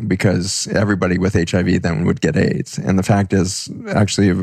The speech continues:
it's a quite a small minority of people that will go on to get aids who have H I V in their bloodstream. In fact, there's a lot of literature, thousands and thousands of scientific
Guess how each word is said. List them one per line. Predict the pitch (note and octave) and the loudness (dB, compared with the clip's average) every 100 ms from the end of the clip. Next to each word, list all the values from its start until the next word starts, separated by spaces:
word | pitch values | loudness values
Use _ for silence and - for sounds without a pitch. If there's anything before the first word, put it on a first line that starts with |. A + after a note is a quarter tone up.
| - | -4
it's | - | -2
a | F#2+ | -2
quite | - G#2 F2 | 0 0 0
a | G2+ G3+ | -4 -4
small | - G#2 F2+ | 0 0 2
minority | F#2 G2+ C3+ G2 | 2 2 2 0
of | F2 | -2
people | F#2+ E2 | -2 0
that | F#2 - | 0 0
will | F#2 | 0
go | F#2 | 0
on | F2+ F2+ | 0 0
to | - | 0
get | - F2+ | 0 2
aids | E2+ F2+ - | 0 -2 0
who | F2 | 2
have | F2+ F2+ - - | 2 -2 -6 0
H | F#2 - | 0 2
I | - | 0
V | - | 0
in | F2+ | 0
their | - | 0
bloodstream. | - - - - - - - - _ _ _ _ - | -2 -2 -2 -2 -2 -4 -10 -18 _ _ _ _ -2
In | B2+ | 0
fact, | A2 A#2 A#2+ G2+ - - | 2 2 0 -2 -6 -8
there's | D2 F#2+ G2+ G2 - | -2 0 2 0 -2
a | G2+ | -2
lot | G2+ F#2+ A2+ | 0 0 0
of | G#2 | 0
literature, | F#2+ F#2+ F#2+ - | -2 -2 -2 -4
thousands | G2+ F2+ F#2+ F#2+ F#2+ F2+ | 0 2 0 -2 -6 -4
and | F#2+ | -2
thousands | G#2 G2 F#2+ F#2+ G2 | 0 2 2 0 2
of | F2+ - - - - - - | 0 -2 -12 -14 -14 -14 -10
scientific | - A2+ G2 F2+ - G2 | 0 2 2 0 0 0